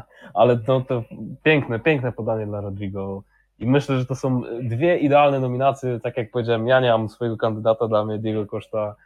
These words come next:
bawiący się w Zidana, tutaj musi wylądować. <laughs> I, i ma bardzo dobrego przeciwnika w postaci Joe Gomeza, który podaje na pustą Rodrigo, y, z poziomu autu. Chłopaki,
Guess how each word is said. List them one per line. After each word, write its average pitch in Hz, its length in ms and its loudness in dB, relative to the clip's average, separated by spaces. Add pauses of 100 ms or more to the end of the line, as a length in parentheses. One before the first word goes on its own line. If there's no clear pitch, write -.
(240)
bawiący 117 380 0
się 113 180 -6
w 110 60 -6
Zidana, 107 600 0 (200)
tutaj 110 320 -2
musi 107 320 -2
wylądować. 104 800 -2 (500)
<laughs> - 520 -4
I, 131 360 4 (260)
i 131 80 -2
ma 135 140 6
bardzo 143 280 4
dobrego 139 340 2
przeciwnika 123 640 2 (220)
w - 20 -20
postaci 113 520 -4
Joe 113 140 2
Gomeza, 110 440 0
który 98 580 -6 (100)
podaje 107 320 2
na 104 100 -2
pustą 101 440 -4
Rodrigo, 98 760 0 (280)
y, 110 40 -16 (480)
z - 220 -20 (240)
poziomu 135 380 4
autu. 107 420 2 (720)
Chłopaki, 160 680 0